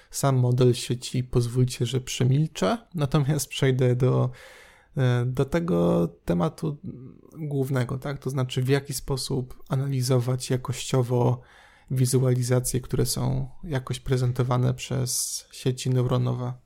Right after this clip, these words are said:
Jeżeli mogę użyć takiego prostego rozróżnienia na sieci gęste i na sieci konwolucyjne, zdaję sobie sprawę z tego, że to jest podział trochę ograniczający, ale wydaje mi się, że wystarczający na, na tą audycję,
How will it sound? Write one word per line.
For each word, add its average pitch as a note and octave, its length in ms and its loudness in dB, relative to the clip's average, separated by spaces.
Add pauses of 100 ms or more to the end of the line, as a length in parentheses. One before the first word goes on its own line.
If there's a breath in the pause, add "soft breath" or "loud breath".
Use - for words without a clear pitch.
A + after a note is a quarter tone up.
(160)
Jeżeli C#3 320 0
mogę C3+ 240 2
użyć C3+ 380 0
takiego C3 520 -4
prostego C3 760 0
rozróżnienia B2 720 2
na B2 180 2
sieci C3 420 -4
gęste C3 880 0
i C#3+ 80 -2
na C#3 120 0
sieci - 380 -6
konwolucyjne, C3 1000 2 (600 loud breath)
zdaję C#3+ 300 2
sobie C3+ 220 -2
sprawę B2+ 360 0
z - 80 0
tego, B2+ 280 2
że B2 160 -2
to B2+ 120 -2
jest B2 300 -2
podział C3 240 0
trochę C3 300 -4
ograniczający, C3 840 2
ale B2+ 140 4
wydaje B2 340 4
mi B2 80 4
się, B2 180 0
że B2 420 2 (540 loud breath)
wystarczający C3 760 2
na, B2+ 680 2
na B2+ 160 2
tą C3 200 2
audycję, C3+ 720 0